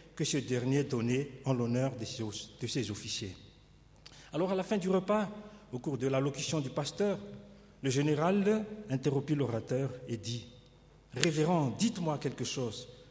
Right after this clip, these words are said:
de sûr concernant l'éternité. » Et cela sûrement avec une certaine fierté,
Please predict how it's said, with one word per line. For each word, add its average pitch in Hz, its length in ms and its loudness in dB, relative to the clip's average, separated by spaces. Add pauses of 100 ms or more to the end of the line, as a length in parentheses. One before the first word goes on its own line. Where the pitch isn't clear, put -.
de 127 120 -4
sûr 254 440 0 (560)
concernant 139 600 -2
l'éternité. » 113 760 -6 (880)
Et 117 80 -8
cela 127 260 -6
sûrement 123 340 -6
avec 110 220 -10
une 123 60 -6
certaine 113 380 -6
fierté, 147 640 -4